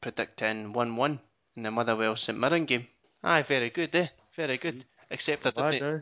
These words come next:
Speaker 1: I didn't put that in the predictor, did I? And
Speaker 2: <laughs>
Speaker 1: I, wha-, what I do actually is I, I, I do,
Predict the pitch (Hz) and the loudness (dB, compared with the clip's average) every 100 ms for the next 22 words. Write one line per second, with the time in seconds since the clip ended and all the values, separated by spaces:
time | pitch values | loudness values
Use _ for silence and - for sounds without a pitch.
0 | - 143 156 139 127 - - 110 110 110 | -6 -2 0 0 -2 -4 -2 -4 -2 -6
1 | - 117 190 - 117 - - 151 117 _ | -10 -4 -4 -4 -10 -10 -8 -6 -6 _
2 | - - - - - - - - 262 - | -20 -20 -10 0 2 4 2 2 0 2
3 | 262 - - - - - - - 254 - | -2 -2 -10 -16 -16 -6 -4 -4 -8 -12
4 | - 202 190 147 190 214 175 127 - 113 | -10 0 2 2 2 2 2 2 0 -4
5 | 113 - - 170 _ - 143 _ - - | -4 -4 -6 -8 _ -10 -10 _ -6 -6
6 | - | -4